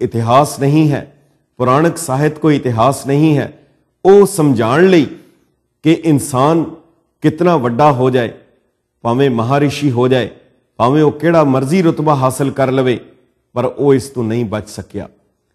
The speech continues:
ਦਰਅਸਲ ਉਹ ਪੌਰਾਣਿਕ ਸਾਹਿਤ ਵੀ ਇਹ ਦ੍ਰਿੜ ਕਰਾਉਣ ਲਈ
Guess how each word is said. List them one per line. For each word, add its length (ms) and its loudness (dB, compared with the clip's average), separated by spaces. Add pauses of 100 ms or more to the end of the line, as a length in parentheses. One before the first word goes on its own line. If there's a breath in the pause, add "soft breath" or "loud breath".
(160)
ਦਰਅਸਲ 520 4 (140)
ਉਹ 140 6
ਪੌਰਾਣਿਕ 500 2
ਸਾਹਿਤ 480 -4
ਵੀ 380 0 (1080)
ਇਹ 220 0
ਦ੍ਰਿੜ 220 2
ਕਰਾਉਣ 420 -2
ਲਈ 260 -2